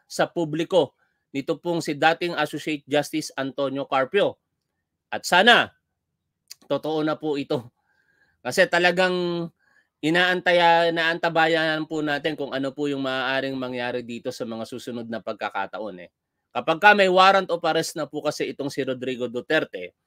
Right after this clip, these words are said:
diyan po natin malalaman kung ang ating gobyerno ay makikipagtulungan o hindi makikipagtulungan. Dalawa po kasi ang posibilidad na mangyari dito eh.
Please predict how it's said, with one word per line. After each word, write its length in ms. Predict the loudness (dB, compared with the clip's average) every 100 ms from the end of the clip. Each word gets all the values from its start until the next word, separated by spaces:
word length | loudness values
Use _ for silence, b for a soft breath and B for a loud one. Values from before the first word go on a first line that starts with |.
| _ _
diyan 320 | 2 4 4 2
po 160 | 0
natin 400 | 2 2 4 2
malalaman 880 | 2 2 4 6 4 4 -2 -8 -16 _ _ _ _ _
kung 640 | 2 6 6 6 0 -4 -10 _ _ _ _ _ _ -2
ang 180 | 0 2
ating 480 | 4 4 4 -2 0
gobyerno 800 | -2 2 6 6 4 -2 -4 -10 _ _ _ _ _ _ _ _ _
ay 560 | 4 4 2 -2 -8 -12
makikipagtulungan 1120 | -6 -4 -4 -8 -4 -4 -2 -2 -2 -2 -2 -4
o 160 | -4 -4
hindi 320 | -2 -4 -4
makikipagtulungan. 1200 | -4 -6 -8 -10 -8 -8 -4 -2 2 2 2 -6 -16 _ _ _ _
Dalawa 400 | 0 4 4 2
po 160 | 0 0
kasi 240 | 2 2
ang 160 | 0 -2
posibilidad 640 | -6 -4 -2 0 0 0
na 160 | -2 -4
mangyari 400 | -4 -2 -2 -2
dito 400 | -4 -4 -2 -2
eh. 160 | -4